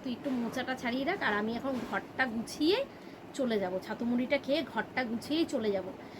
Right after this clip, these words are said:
তাতে বেশি রোদ ওঠার আগে চলে যাব, জিরো অ্যাকাউন্টে যাব।" তো ওই, মানে, লক্ষ্মী ভাণ্ডারের টাকাটা তুলতে যাব, তো সেই কারণে ওখানে গেলে তো জানো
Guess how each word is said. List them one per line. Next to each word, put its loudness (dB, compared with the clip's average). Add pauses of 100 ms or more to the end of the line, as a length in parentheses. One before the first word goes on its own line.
(180)
তাতে 0
বেশি 2
রোদ 2
ওঠার 2
আগে 4 (100)
চলে 2
যাব, 0 (560)
জিরো 4
অ্যাকাউন্টে 2
যাব।" 0 (640)
তো 0 (300)
ওই, 4 (500)
মানে, 2
লক্ষ্মী 4
ভাণ্ডারের 6
টাকাটা 2
তুলতে 2
যাব, 0
তো -4
সেই -4
কারণে 0
ওখানে -2
গেলে 0
তো 4
জানো 0